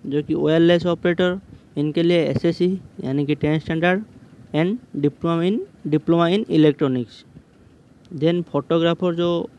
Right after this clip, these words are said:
पोस्ट है, इनके लिए एसएससी and diploma in photography with three year experience। दोस्तों, फोटोग्राफर के लिए आपके पास जो कि फोटोग्राफी कोर्स है, इनके थ्री ईयर का एक्सपीरियंस मांगा है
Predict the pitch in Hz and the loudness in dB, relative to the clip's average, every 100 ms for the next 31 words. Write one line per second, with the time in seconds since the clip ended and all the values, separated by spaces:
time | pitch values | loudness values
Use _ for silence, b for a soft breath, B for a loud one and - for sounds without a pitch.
0 | - - - 165 170 170 180 170 151 139 | -20 -20 -6 2 2 2 0 -2 -2 -2
1 | 175 175 175 139 - 170 - 190 196 B | 0 0 0 -4 -4 -4 -2 -2 -2 B
2 | B B B B - 147 180 240 - - | B B B B -6 -2 -2 -2 -10 -12
3 | - 131 151 - 180 175 196 202 - 151 | -4 2 2 2 -2 0 -2 -2 -6 -4
4 | 170 175 170 214 175 185 - - 165 160 | 0 0 0 0 0 0 -4 -4 0 2
5 | 160 175 139 131 - 131 127 131 - B | 0 -2 -4 -6 -8 -6 -6 -10 -20 B
6 | B B - 143 - 175 151 - 160 165 | B B -6 -4 -2 -4 -4 -2 0 0
7 | 175 170 175 180 156 - 160 165 165 - | -2 0 2 2 0 -2 -2 0 -2 -6
8 | - - - - 135 139 151 143 143 139 | -20 -20 -20 -12 -6 -4 -2 -2 -2 -4
9 | - - B B B - 147 175 170 175 | -10 -20 B B B -4 0 2 4 4
10 | 185 165 175 175 185 180 190 - - _ | 2 0 2 2 2 0 -2 -12 -20 _
11 | _ _ _ - 151 147 175 - - - | _ _ _ -8 -6 -2 -4 -4 -14 -2
12 | 170 180 180 180 196 165 156 - 165 175 | 2 4 4 2 2 0 0 -2 -2 -2
13 | 165 151 156 165 214 | -2 0 2 2 -2